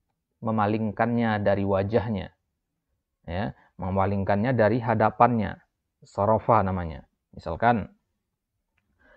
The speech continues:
antum lagi jalan, kemudian ada sesuatu di pinggir jalan yang menarik perhatian antum,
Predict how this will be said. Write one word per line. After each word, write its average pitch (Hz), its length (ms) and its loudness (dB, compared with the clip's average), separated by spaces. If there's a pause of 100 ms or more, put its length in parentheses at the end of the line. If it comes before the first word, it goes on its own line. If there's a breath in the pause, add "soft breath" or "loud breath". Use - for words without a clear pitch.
(140 soft breath)
antum 151 560 2 (280)
lagi 113 280 2
jalan, 117 560 4 (400)
kemudian 135 640 2 (760)
ada 135 240 8
sesuatu 151 560 4
di 127 80 2
pinggir 120 320 0
jalan 139 280 4
yang 123 120 2
menarik 127 400 2
perhatian 117 480 0
antum, 110 440 -2